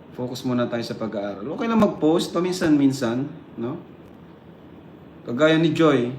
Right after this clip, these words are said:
Si Joy, bihira lang siya mag-post.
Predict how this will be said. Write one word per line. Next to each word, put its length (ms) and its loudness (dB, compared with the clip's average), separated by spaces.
Si 160 -6
Joy, 480 -2
bihira 320 0
lang 160 2
siya 160 -2
mag-post. 640 -4